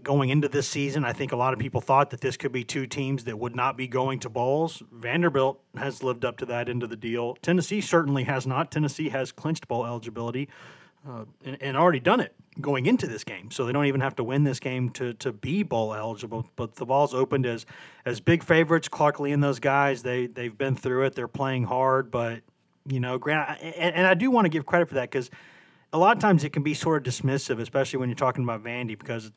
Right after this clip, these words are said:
sometimes it's like, you know, God bless them, you know, they're trying, but it's just difficult. We all know the challenges there. And, and when the rest of the S E C is doing what it's supposed to do, uh,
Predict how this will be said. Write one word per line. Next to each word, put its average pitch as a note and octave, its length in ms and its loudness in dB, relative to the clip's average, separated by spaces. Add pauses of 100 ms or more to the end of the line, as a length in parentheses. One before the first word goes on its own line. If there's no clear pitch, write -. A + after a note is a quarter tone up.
(180)
sometimes B2+ 460 -4
it's - 100 -16
like, A#2+ 220 -2
you A#2 40 -6
know, A2+ 140 -8
God A#2+ 260 -4
bless A2+ 260 -4
them, A#2 140 -6
you A2+ 60 -6
know, A#2 160 -4
they're A2+ 140 -6
trying, B2 560 4
but A#2 240 -4 (440)
it's B2 180 -6
just C#3 280 0
difficult. C#3 460 2
We C3 80 4
all C#3 160 8
know C3+ 100 4
the A#2+ 80 -4
challenges B2 540 -2
there. G#2+ 480 -6
And, A#2+ 280 -8
and A#2 400 -8
when B2+ 120 -4
the B2+ 80 0
rest E3 240 2
of - 40 -8
the C#3 120 2
S C#3+ 160 0
E B2 80 -8
C C3+ 280 -4
is A2+ 120 -2
doing C3 320 0
what A#2+ 140 -2
it's A#2 120 -8
supposed B2+ 300 -6
to B2 60 -12
do, B2+ 340 2 (440)
uh, A#2 100 -8